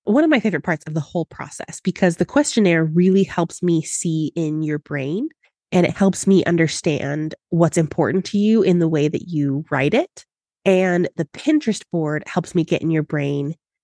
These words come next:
in the way that you see things. So I really, really love to have a few different ways of understanding you. Like I said, I try to really be obsessive about my clients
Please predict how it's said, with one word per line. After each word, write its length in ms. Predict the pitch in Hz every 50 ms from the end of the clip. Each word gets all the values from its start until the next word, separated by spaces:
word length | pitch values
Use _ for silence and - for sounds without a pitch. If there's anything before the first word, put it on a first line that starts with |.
| _ -
in 140 | 180 180 170
the 100 | 160 151
way 140 | 151 147 147
that 100 | 143 -
you 140 | - 135 139
see 320 | - - - 185 180 165
things. 540 | - - 127 76 73 - - - - - - - _ _ _ _ _ _ -
So 460 | - - - - 175 170 170 165 - -
I 80 | 151 156
really, 580 | 160 156 156 165 196 202 208 208 214 208 208
really 720 | 185 160 156 160 175 196 202 202 202 208 202 202 202 196 - -
love 460 | 190 165 160 165 160 160 165 160 -
to 80 | - -
have 200 | - 165 156 165
a 140 | - 156 _ _
few 320 | - - 185 196 208 208 185
different 400 | 170 175 - - 175 156 - 156
ways 240 | 156 147 147 156
of 100 | 156 156 -
understanding 880 | - 151 143 143 143 - - - - 143 127 135 160 165 190 208 214
you. 160 | 220 220 214
Like 160 | 190 170 165
I 80 | 170 160
said, 300 | - - - 156 - - _ _ _ - -
I 440 | 151 151 143 139 147 143 147 143 - _ _ _ _ _ -
try 380 | - - - 160 156 151 170
to 200 | - - 175 156 -
really 280 | 175 180 175 175 165
be 220 | 147 151 143 135 -
obsessive 640 | - 131 151 - - - - 151 - - 214 208 190
about 280 | - 185 190 175 - -
my 100 | 165 175
clients 720 | - - - 175 160 156 175 214 247 - - - - -